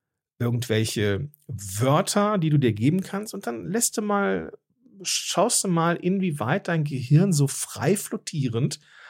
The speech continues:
auf Gedanken kommt und die du dann eben zu einem Podcast-Thema machen könntest. Nehmen wir mal jetzt, ich habe mich jetzt nicht vorbereitet. Bei der, bei dem Storytelling-Beispiel habe ich mir das mit dem Smartphone vorher ausgedacht.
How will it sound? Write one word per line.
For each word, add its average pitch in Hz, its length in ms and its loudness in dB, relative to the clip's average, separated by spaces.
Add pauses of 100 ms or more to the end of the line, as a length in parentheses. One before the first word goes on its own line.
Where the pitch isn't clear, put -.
(160)
auf - 280 0
Gedanken 123 540 2
kommt 262 460 -4 (680)
und 185 380 2
die 156 200 2
du 175 200 4
dann 156 280 2
eben 123 260 2
zu - 180 0
einem 151 160 6
Podcast-Thema 117 920 -6
machen 113 300 -10
könntest. - 300 -12
Nehmen 208 120 2
wir 196 40 2
mal 175 120 4
jetzt, - 460 0 (360)
ich 123 140 -10
habe 151 100 0
mich 131 100 6
jetzt 120 140 -2
nicht 220 140 2
vorbereitet. 156 680 4 (960)
Bei 113 140 2
der, 110 360 2 (360)
bei 117 120 0
dem 113 140 2
Storytelling-Beispiel 123 1300 0
habe 120 120 0
ich - 120 -6
mir 113 280 0
das - 300 -2
mit 110 100 -4
dem 101 100 -4
Smartphone 110 460 -4
vorher 92 340 -6
ausgedacht. 170 640 -2